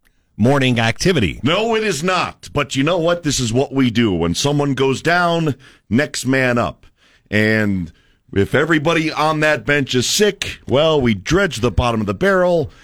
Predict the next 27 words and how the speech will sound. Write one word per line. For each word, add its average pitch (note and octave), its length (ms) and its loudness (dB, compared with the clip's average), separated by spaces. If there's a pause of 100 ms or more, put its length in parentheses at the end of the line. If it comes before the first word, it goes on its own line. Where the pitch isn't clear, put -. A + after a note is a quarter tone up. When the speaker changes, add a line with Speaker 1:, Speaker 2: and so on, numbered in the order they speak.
(220)
Speaker 2:
and B2+ 400 2
we A#2 100 4
have A#2 140 0
Nathaniel G2+ 460 0
running E2+ 220 0
the D2+ 60 -6
board. C#2 260 -6 (160)
Speaker 1:
That's D3+ 280 -2
good. G2 360 2
Speaker 2:
Yes. F2+ 240 0
Speaker 1:
Well, A#2 200 2
at A#2+ 80 2
least A2+ 160 0
there's A2 180 2
one F#2 220 2
first C#2+ 280 -6
teamer B1 300 -4
in B1 80 -8
here. E2 140 -2
Speaker 2:
Yes, - 460 0
there C3 220 0
is. G#2 220 2
Welcome E3 440 -2
to D#3+ 100 -2
the C3 100 0
C C3+ 260 -2
Squad. D#2 480 0